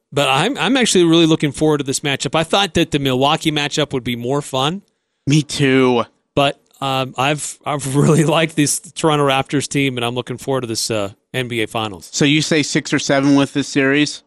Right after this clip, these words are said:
Speaker 1: I do. I still
Speaker 2: I
Speaker 1: pick
Speaker 2: hope it
Speaker 1: Golden
Speaker 2: is.
Speaker 1: State. I
Speaker 2: I
Speaker 1: still
Speaker 2: hope
Speaker 1: pick
Speaker 2: it
Speaker 1: Golden
Speaker 2: is.
Speaker 1: State, but I think it'll go longer than some people might think.
Speaker 2: Okay, yeah, I'm saying five.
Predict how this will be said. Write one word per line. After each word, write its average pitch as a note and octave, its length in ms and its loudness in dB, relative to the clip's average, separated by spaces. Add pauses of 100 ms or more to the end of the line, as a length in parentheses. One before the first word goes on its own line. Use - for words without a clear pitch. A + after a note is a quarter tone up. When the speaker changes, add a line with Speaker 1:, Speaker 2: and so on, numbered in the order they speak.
Speaker 1:
I B2+ 140 -8
do. A#2+ 200 0
I A#2 60 2
still D#3+ 140 0
Speaker 2:
I F3 40 2
Speaker 1:
pick E3+ 80 4
Speaker 2:
hope A#3 120 4
it A#3+ 100 -2
Speaker 1:
Golden E3 240 4
Speaker 2:
is. C3+ 100 2
Speaker 1:
State. A#2+ 320 0 (240)
I C#3 80 -18
Speaker 2:
I C#3+ 100 -2
Speaker 1:
still D3+ 120 0
Speaker 2:
hope F3+ 120 2
Speaker 1:
pick F#3+ 60 0
Speaker 2:
it D#3 60 -6
Speaker 1:
Golden C#3 160 2
Speaker 2:
is. G#2+ 120 -4
Speaker 1:
State, A#2 220 -4
but C3 60 -4
I C3 40 -2
think C#3 140 -2
it'll C#3+ 120 2
go C#3 100 2
longer C3+ 340 0
than A#2 160 -6
some A#2 160 -8
people G#2+ 220 -12
might G2+ 180 -10
think. - 380 -20
Speaker 2:
Okay, A2+ 260 -2
yeah, A#2+ 160 0
I'm A#2+ 80 -2
saying A2 220 -2
five. G#2 320 -4